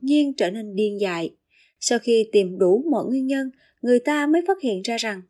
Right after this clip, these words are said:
cuốn truyện tranh mà em bé đọc bị mất đi một trang cuối. Truyện lẽ ra kết thúc bằng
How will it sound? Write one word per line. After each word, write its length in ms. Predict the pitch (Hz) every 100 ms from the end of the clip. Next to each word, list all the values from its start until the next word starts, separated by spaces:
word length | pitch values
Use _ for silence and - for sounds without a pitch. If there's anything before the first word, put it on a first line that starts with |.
| _
cuốn 240 | - 233 320
truyện 240 | 226 190 190
tranh 340 | 285 277 247
mà 80 | 190
em 240 | - 196
bé 220 | 190 190 240
đọc 160 | 214 185 _ _ _
bị 160 | 190 196
mất 200 | 226 349 349
đi 240 | 226 214 202
một 180 | 185 -
trang 200 | - 180 170
cuối. 340 | 185 269 349 _ _ _ _ _ _ _ -
Truyện 340 | 226 196 190
lẽ 180 | 208 226
ra 280 | 277 277 254 -
kết 120 | 320
thúc 140 | 359 359 254
bằng 280 | 208 190